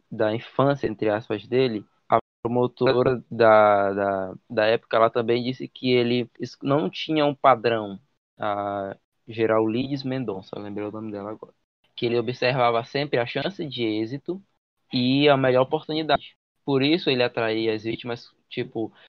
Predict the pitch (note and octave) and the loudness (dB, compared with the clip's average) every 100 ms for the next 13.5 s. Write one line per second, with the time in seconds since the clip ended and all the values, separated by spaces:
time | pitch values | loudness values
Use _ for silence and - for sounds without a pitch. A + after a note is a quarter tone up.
0 | _ _ B2+ D3 B2 B2 B2 B2+ C#3 B2+ | _ _ 2 4 4 0 -6 -4 -2 0
1 | A#2+ A#2+ A#2 A2+ B2+ C3+ C3+ B2 B2+ - | 0 0 0 0 -4 -4 -2 -2 -6 -8
2 | C3 A#2 A#2 A2+ A2+ A2+ A#2 A2+ B2+ C#3+ | -4 -4 -4 -6 -8 -8 -6 -2 -2 -2
3 | D3+ C#3 C3+ B2+ A#2+ - B2+ A2 G2 G#2 | -6 -8 -8 -8 -8 -4 -4 -4 -6 -10
4 | G2 G#2 G#2 G#2 G2+ A2+ A#2 A2+ A#2+ B2 | -10 -10 -10 -10 -6 -6 -6 -8 -6 -10
5 | - A2+ - A2 _ _ _ _ _ A#2 | -8 -8 -8 -14 _ _ _ _ _ -10
6 | B2+ C#3+ - C3+ B2 - A#2 G2 - _ | -8 -8 -10 -10 -10 -8 -8 -8 -16 _
7 | _ _ _ A2+ A2 - C3+ C#3 C3+ C3+ | _ _ _ -12 -10 -8 -10 -8 -6 -4
8 | B2+ B2 B2+ A#2 A2 A2 G#2+ A2+ D3 - | -4 -4 -4 -4 -4 -2 -2 0 0 0
9 | D#3 D#3 D3 B2+ G#2+ G#2+ G#2+ - B2 A2 | -6 -6 -8 -4 -4 -4 -8 -12 -6 -4
10 | G2+ - - _ _ A#2 A2+ A2 A#2+ D3+ | -4 -10 -20 _ _ 2 2 -2 -4 -2
11 | E3+ - C3+ G#2+ - _ _ - A#2 A#2 | -4 -2 -2 -2 -8 _ _ -8 -6 -4
12 | A2+ A2 G#2+ - C3 C#3 B2+ D3+ B2+ A2 | -4 -4 -6 -8 -6 0 2 2 0 -4
13 | - A2 A2 C3+ E3+ | -6 -6 -4 -4 -6